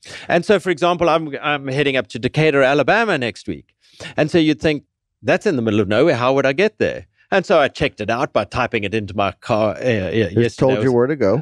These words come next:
Speaker 1: Told me where to go, which is Birmingham, and charge there for twenty minutes, drive up to Decatur, turn around, drive back to Birmingham, charge for another twenty minutes.
Speaker 2: Which you would do anyway if you were driving anyway.
Speaker 1: That's right. So it's just effortless.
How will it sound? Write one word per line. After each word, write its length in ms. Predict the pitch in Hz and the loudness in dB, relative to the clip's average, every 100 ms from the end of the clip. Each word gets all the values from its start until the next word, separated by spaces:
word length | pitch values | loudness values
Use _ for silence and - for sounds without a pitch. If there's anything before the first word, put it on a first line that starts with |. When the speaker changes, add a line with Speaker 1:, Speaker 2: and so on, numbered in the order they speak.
| - | 0
Speaker 1:
Told 140 | 196 | 0
me 60 | 180 | 2
where 80 | 147 | 0
to 80 | 139 | 2
go, 160 | 135 | 2
which 200 | 156 151 | 0 -6
is 60 | 123 | -4
Birmingham, 640 | 113 127 104 98 127 196 _ _ - - | 0 0 0 -4 -6 -8 _ _ -10 -2
and 200 | 180 - | -2 0
charge 300 | 165 156 143 | 2 2 0
there 180 | 143 | -2
for 100 | 143 | -2
twenty 300 | - 151 131 | -2 -2 0
minutes, 480 | 107 101 151 - - _ _ _ _ _ _ _ | 0 0 -2 -6 -20 _ _ _ _ _ _ _
drive 240 | 160 160 | 2 4
up 140 | 143 - | 0 -2
to 80 | |
Decatur, 340 | 127 - 127 139 | -8 -2 -2 -2
turn 260 | 156 156 | -2 0
around, 220 | 135 127 123 | 2 0 2
drive 220 | 135 120 | 0 2
back 200 | 131 - | -2 -2
to 60 | 117 | -2
Birmingham, 440 | 107 98 117 147 | 0 0 -2 -2
charge 260 | - 135 135 | 0 0 0
for 80 | |
another 240 | 123 120 120 | -2 -2 -2
twenty 220 | 113 104 | -2 0
minutes. 260 | 104 135 123 | 0 0 0
Speaker 2:
Which 160 | 123 | 0
you 100 | 139 | 2
would 120 | 131 | 2
do 180 | 120 131 | 2 2
anyway 460 | 131 143 117 110 113 | 2 2 2 4 2
if 120 | 104 | 0
you 100 | 110 | 0
were 100 | 104 | 2
driving 340 | 110 107 104 | 2 2 0
anyway. 360 | 104 117 90 65 - | 0 0 -2 -6 0
Speaker 1:
That's 220 | 208 208 | 0 2
right. 260 | 190 95 - | -2 -2 -8
So 220 | - 196 | 0 2
it's 240 | 175 - - | 2 -2 -18
just 480 | - 202 196 - - _ _ _ _ _ _ | 2 2 2 -4 -20 _ _ _ _ _ _
effortless. 920 | 233 254 240 - 98 71 - - - | 0 2 -2 -2 -2 -2 -6 -14 -20